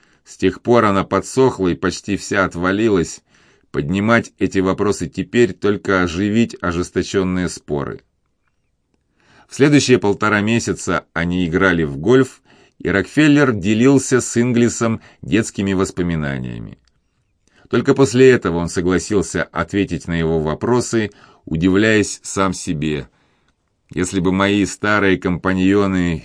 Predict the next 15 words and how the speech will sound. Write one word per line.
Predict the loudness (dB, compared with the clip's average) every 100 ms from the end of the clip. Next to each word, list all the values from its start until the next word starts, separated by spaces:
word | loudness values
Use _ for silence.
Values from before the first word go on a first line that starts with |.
| -10
мистер | -6 -6 -4 -4
Флаглер | -4 -4 0 0 2 0 -2 -4
и | -2
другие, | 0 -2 0 2 4 4 2
были | -2 -2 0 0
живы, | -2 0 2 4 4 2 -6 _ _ _ _ _
они | -8 -2 2 4
бы | 2
сказали: | 2 0 2 4 4 4 4 2
'Джон, | -4 0 2 4 0 -6 -12
что | -10 0
это | 0 2
на | -2
тебя | -4 -2 0
нашло? | 0 -2 -2 -2 0 -2